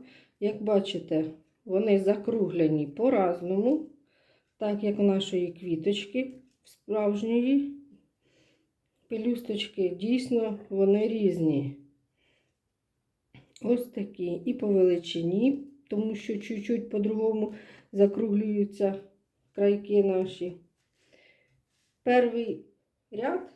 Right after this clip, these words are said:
ми будемо, тепер потрібно беремо ми наш кружочок, якого три сантиметра діаметр. І потрібен наш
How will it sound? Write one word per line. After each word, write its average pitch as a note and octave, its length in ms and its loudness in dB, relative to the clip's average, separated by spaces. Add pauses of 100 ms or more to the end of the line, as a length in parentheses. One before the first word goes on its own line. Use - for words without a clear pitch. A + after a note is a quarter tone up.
ми G#3+ 200 -4
будемо, G#3 280 0
тепер B3 440 -2
потрібно G3+ 460 -2
беремо F#3+ 400 4
ми F3+ 140 0
наш E3+ 360 -2 (240)
кружочок, B3 920 2 (600)
якого A#3+ 720 0 (600)
три A#3 300 2
сантиметра A3 920 -2
діаметр. G#3+ 880 -2 (1900)
І F#4+ 300 2 (1000)
потрібен G#3 560 -2
наш F#3 360 -4